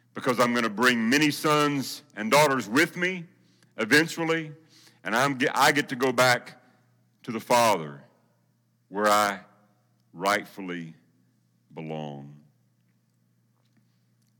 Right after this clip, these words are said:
He endured the cross, scorning its shame, and he sat down at the right hand of the throne of God.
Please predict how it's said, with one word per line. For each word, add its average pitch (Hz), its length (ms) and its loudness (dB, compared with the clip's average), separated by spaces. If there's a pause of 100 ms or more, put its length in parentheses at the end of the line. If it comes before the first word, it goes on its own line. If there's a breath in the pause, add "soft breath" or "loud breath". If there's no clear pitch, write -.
(2750)
He 120 180 -2
endured 123 400 2
the 139 80 0
cross, 107 840 0 (560 loud breath)
scorning 147 640 2
its 143 120 -2
shame, 80 760 -4 (580 soft breath)
and 104 100 -4
he 107 60 -2
sat 143 440 2
down 131 300 4
at 113 140 -4
the 107 80 -4
right 127 400 2
hand 123 420 -2
of 95 120 -8
the 95 100 -16
throne 117 400 -2
of 92 120 -12
God. 87 400 0